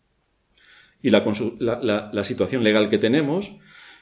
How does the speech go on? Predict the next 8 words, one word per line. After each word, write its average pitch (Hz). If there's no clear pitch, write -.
es 143
que -
por 107
la 98
consecuencia 117
de 135
nuestro 123
pecado 110